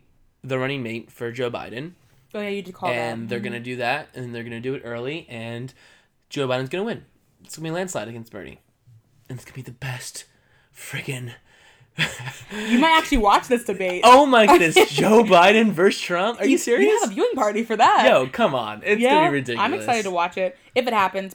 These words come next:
Speaker 2: But anyway, Tara Reid, she was a former staffer, and, um, this happened back in nineteen ninety-three. This is, like, when she tried to tell the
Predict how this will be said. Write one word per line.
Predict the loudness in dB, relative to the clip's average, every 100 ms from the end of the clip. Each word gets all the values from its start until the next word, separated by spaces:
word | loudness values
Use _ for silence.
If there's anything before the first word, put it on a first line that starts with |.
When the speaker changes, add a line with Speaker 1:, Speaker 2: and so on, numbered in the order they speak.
| -2
Speaker 2:
But | 0 0
anyway, | -2 -2 -4
Tara | -2 -2 -2
Reid, | -4 -6 -8 -10
she |
was | -10
a | -10
former | -10 -10 -10
staffer, | -10 -6 -4 -4 -4 -4 -6 _ _ _ -8
and, | -6 -6 -8
um, | -10 -10 -12 -18 -20 _ _ _ _ _
this | -14 -10
happened | -4 -4 -4 -6 -8 -14 -18 -10
back | -8 -8
in | -10
nineteen | -10 -12 -12 -12
ninety-three. | -10 -12 -14 _ -20 -14 -12 -12 -16 -20 _ _
This | -14 -12
is, |
like, | -12 -10
when | -8
she | -4
tried | -2
to | -2
tell | -2
the | -2